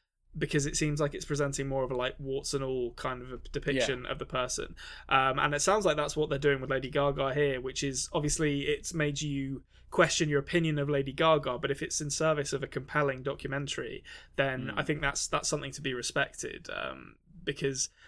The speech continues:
Speaker 1: as you said, a lot of these kind of things are just like, "Look how amazing this person is. We're not gonna show the reality of organising a show this big, which is that you have to be a little bit of a bastard in making sure
Speaker 2: Yeah.
Speaker 1: everything gets done the right way."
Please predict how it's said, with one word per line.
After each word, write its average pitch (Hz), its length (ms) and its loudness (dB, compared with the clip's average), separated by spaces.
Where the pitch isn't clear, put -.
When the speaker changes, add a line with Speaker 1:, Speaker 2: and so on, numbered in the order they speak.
Speaker 1:
as 131 200 2
you 123 100 -8
said, 127 360 2
a 127 40 -6
lot 143 300 2
of 139 140 -6
these 131 180 -4
kind 131 180 -6
of 123 80 -6
things 127 360 -4
are 127 60 -4
just 123 240 -4
like, 135 200 -2
"Look 147 160 -4
how 135 120 2
amazing 135 340 -2
this 127 100 -6
person 131 360 -4
is. 127 220 -8
We're 135 120 0
not 147 180 0
gonna 127 140 -6
show 131 480 0
the 147 100 2
reality 135 640 2
of 127 260 -6
organising 139 520 0
a 131 60 -4
show 131 240 2
this 131 160 -2
big, 135 320 2
which 143 160 -4
is 123 80 -6
that 147 140 -2
you 143 80 -4
have 139 260 -6
to 143 80 -8
be 127 320 -6
a 135 60 -4
little 147 320 2
bit 135 220 -2
of 135 80 -8
a 127 60 -2
bastard 127 720 -2
in 139 140 0
making 139 300 -4
sure 139 160 4
Speaker 2:
Yeah. 131 60 0
Speaker 1:
everything 131 340 -4
gets 139 240 -2
done 135 320 0
the 127 80 -8
right 127 220 -4
way." 135 340 -4